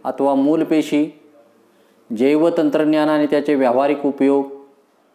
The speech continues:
कृषी विकासातील महत्त्वाचे टप्पे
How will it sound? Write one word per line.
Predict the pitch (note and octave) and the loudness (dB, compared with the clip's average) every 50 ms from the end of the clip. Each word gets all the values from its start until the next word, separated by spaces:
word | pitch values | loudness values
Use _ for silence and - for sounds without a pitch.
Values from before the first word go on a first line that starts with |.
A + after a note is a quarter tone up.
| _ _ _ - - | _ _ _ -10 -4
कृषी | - B2 C3 - - D#3+ | -2 -2 -2 0 0 0
विकासातील | D#3 D#3 D#3 D3+ D#3+ D#3 D#3 - D#3 - D#3 D3 | 0 0 0 0 0 -2 0 -2 -2 -2 0 0
महत्त्वाचे | C#3+ A#3+ A#3+ - - - C3+ C#3 C#3 C#3+ | 0 0 -2 -2 -2 -2 -2 -2 -2 -2
टप्पे | C3+ C#3 C3 - - B2+ B2+ B2+ B2+ - - | -2 -2 -2 -2 -4 -4 -4 -4 -6 -10 -18